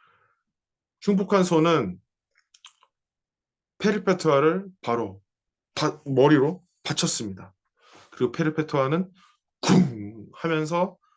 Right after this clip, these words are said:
하늘 높이 올라가고 그렇게 털썩 넘어졌습니다. 피가 철철 넘치고 상처가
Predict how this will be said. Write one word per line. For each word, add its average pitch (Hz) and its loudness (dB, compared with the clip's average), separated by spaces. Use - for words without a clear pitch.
하늘 156 -2
높이 196 2
올라가고 101 -8
그렇게 110 -6
털썩 143 0
넘어졌습니다. 110 -6
피가 180 2
철철 180 2
넘치고 151 -2
상처가 160 -6